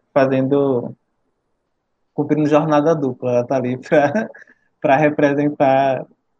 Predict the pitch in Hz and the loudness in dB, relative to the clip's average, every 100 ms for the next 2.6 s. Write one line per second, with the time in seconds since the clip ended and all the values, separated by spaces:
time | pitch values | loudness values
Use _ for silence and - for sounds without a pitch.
0 | - 135 156 - 170 151 147 147 147 127 | -14 0 2 2 2 2 2 2 0 0
1 | 143 135 151 151 151 156 131 123 - _ | -6 -4 0 0 0 0 -2 -4 -14 _
2 | _ 135 127 135 120 123 | _ -8 -4 -2 0 -2